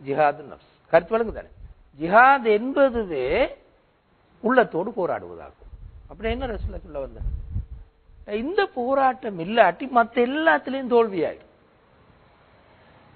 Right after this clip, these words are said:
ஏன்னா அதுதான் உண்மையா போராட்டம். உண்மையிலே செலவழிக்கொண்டு வைங்களே, ஜிஹாதுக்கு போனா, ஆயுதம் எடுத்துட்டு ஜிஹாதுக்கு போன்னு வைங்களே, எதை எடுத்தாலும்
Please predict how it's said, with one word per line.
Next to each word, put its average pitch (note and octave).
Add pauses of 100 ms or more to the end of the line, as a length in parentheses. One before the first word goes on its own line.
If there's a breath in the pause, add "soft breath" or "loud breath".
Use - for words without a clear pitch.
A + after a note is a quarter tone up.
(180)
ஏன்னா G3+
அதுதான் B3+
உண்மையா D#4
போராட்டம். C4+
உண்மையிலே C#3+ (1200)
செலவழிக்கொண்டு F#3+
வைங்களே, B2+ (2250)
ஜிஹாதுக்கு G3+
போனா, E3
ஆயுதம் E3+
எடுத்துட்டு D3+
ஜிஹாதுக்கு D#3
போன்னு C3
வைங்களே, A#2 (1040)
எதை A#3+
எடுத்தாலும் G#3